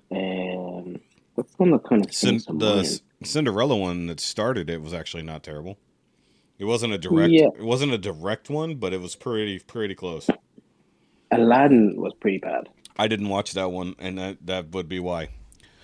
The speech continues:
Speaker 2: Because that wasn't Aladdin's movie, that was Jasmine's movie. Not to sound all Mike
Speaker 1: Yeah.
Speaker 2: about it.
Speaker 1: Yeah.
Speaker 2: <laughs> I like how when
Speaker 1: The
Speaker 2: we
Speaker 1: thing
Speaker 2: refer
Speaker 1: that
Speaker 2: to
Speaker 1: turned
Speaker 2: anything sexist, it's just Mike. <laughs>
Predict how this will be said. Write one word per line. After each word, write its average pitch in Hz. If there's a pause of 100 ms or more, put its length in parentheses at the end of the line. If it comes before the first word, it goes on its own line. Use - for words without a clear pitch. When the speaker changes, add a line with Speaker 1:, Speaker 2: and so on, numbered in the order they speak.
(160)
Speaker 2:
Because 101
that 120
wasn't 113
Aladdin's 98
movie, 90
that 92
was 82
Jasmine's 87
movie. 78 (520)
Not 95
to -
sound 95
all 87
Mike 87
Speaker 1:
Yeah. 85
Speaker 2:
about 80
it. 85 (1000)
Speaker 1:
Yeah. 123 (200)
Speaker 2:
<laughs> -
I 104
like 107
how 120
when 104
Speaker 1:
The 104
Speaker 2:
we 156
Speaker 1:
thing 165
Speaker 2:
refer 135
Speaker 1:
that 131
Speaker 2:
to 147
Speaker 1:
turned 127
Speaker 2:
anything 104
sexist, 95
it's 85
just 87
Mike. 80 (300)
<laughs> 117